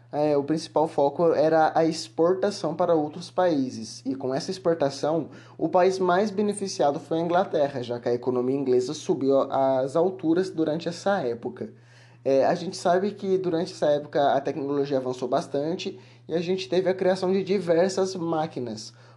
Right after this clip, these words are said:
como, por exemplo, a spinning jenny, a spinning frame, a spinning mule e a water frame, que são máquinas que eram capazes de fazer o tecido muito rápido,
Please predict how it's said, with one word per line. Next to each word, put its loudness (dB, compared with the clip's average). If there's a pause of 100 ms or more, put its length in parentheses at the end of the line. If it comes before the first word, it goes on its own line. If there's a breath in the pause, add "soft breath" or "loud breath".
(100 soft breath)
como, 0
por 0
exemplo, -2 (300 loud breath)
a 2
spinning -2
jenny, -2
a -4
spinning -2
frame, -2
a -4
spinning -2
mule -2
e -2
a 6
water 2
frame, -4
que -14
são -4
máquinas -2
que -2
eram 2
capazes 0
de -14
fazer -2 (320 loud breath)
o -4
tecido 0
muito 2
rápido, -2